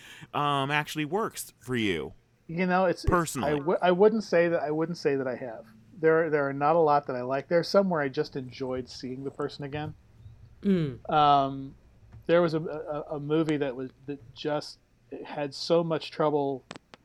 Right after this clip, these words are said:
Speaker 2: getting going. I don't know if you know the whole history of a movie called The Nude Bomb. It was
Speaker 3: No,
Speaker 2: a,
Speaker 3: do tell.
Speaker 2: it was a reboot, not a reboot, but a revisitation of, uh, Get Smart.
Speaker 3: Ah,
Speaker 2: Uh,
Speaker 3: okay.
Speaker 2: and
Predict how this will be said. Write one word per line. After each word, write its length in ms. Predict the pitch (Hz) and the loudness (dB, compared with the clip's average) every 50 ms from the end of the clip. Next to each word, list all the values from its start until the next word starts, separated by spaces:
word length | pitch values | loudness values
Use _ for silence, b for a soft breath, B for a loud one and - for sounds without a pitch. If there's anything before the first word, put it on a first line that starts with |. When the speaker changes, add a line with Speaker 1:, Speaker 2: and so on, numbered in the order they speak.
| - - _ _ 170 143 | -20 -20 _ _ -4 2
Speaker 2:
getting 240 | 156 147 143 135 | 2 2 2 2
going. 320 | 131 139 143 143 139 131 127 | 0 2 2 2 2 0 0
I 60 | 135 | -2
don't 100 | 139 139 | -2 -2
know 60 | 147 139 | -2 -4
if 100 | - - | -4 -4
you 60 | 143 | -4
know 140 | 139 139 135 | -2 -2 -2
the 60 | 131 | 0
whole 160 | - 143 151 | 0 -2 -2
history 320 | - 156 143 - - 139 | -2 -2 -4 -4 -4 -4
of 100 | 131 120 | -4 -4
a 60 | 127 120 | -4 -4
movie 260 | 123 135 131 131 127 | -4 -2 -2 -2 -4
called 240 | - - 131 120 117 | -4 -6 -6 -6 -6
The 80 | 131 | -8
Nude 380 | 123 123 131 131 135 131 117 - | -8 -6 -4 -4 -4 -4 -4 -6
Bomb. 420 | 123 120 120 117 117 120 123 127 - _ _ _ _ _ _ _ _ _ _ _ _ _ _ _ _ _ _ _ _ | -6 -4 -4 -4 -6 -8 -12 -18 -20 _ _ _ _ _ _ _ _ _ _ _ _ _ _ _ _ _ _ _ _
It 80 | - 180 | -4 0
was 160 | 156 151 180 | 0 4 6
Speaker 3:
No, 80 | 165 147 | 6 4
Speaker 2:
a, 40 | 139 | 4
Speaker 3:
do 120 | 131 180 180 | 2 -2 -4
tell. 380 | - - 180 175 170 131 117 - - | -2 -4 -4 -4 -4 -6 -8 -4 0
Speaker 2:
it 80 | 160 | 2
was 160 | 160 156 143 | 2 4 2
a 60 | 151 135 | 0 -2
reboot, 600 | 127 120 131 143 180 208 175 175 185 180 190 - - - - - | -2 -4 -2 -2 0 0 0 0 0 0 -2 -4 -8 -16 -10 -2
not 180 | 196 220 220 | 0 0 0
a 40 | 165 | 0
reboot, 260 | 135 131 120 120 120 - | -2 -6 -8 -8 -8 -6
but 100 | 160 160 | -6 -2
a 40 | |
revisitation 920 | 160 180 196 185 165 180 151 151 - - 156 151 147 143 - 147 127 127 127 131 | 0 0 0 2 2 0 0 -2 -4 -2 0 0 0 0 -4 -8 -10 -10 -12 -12
of, 320 | 120 120 123 123 123 123 _ 143 | -10 -8 -8 -8 -10 -10 _ -4
uh, 220 | 131 127 123 120 120 117 | -4 -4 -4 -6 -8 -8
Get 180 | - 135 - - | -8 -8 -8 -8
Smart. 380 | - - 127 123 226 202 - _ _ - - _ _ _ _ _ _ _ _ B B B B B | -12 -10 -10 -10 -10 -12 -16 _ _ -20 -20 _ _ _ _ _ _ _ _ B B B B B
Speaker 3:
Ah, 840 | - 202 240 320 392 415 427 427 403 330 240 190 160 131 - - - - _ - - - | 10 12 12 12 12 10 8 8 8 8 8 6 6 2 -2 -6 -10 -18 _ -20 -2 2
Speaker 2:
Uh, 60 | 208 | 4
Speaker 3:
okay. 440 | 302 320 151 - 277 247 240 262 156 | 8 8 10 10 10 10 8 6 4
Speaker 2:
and 180 | 320 165 165 - | 2 0 0 -4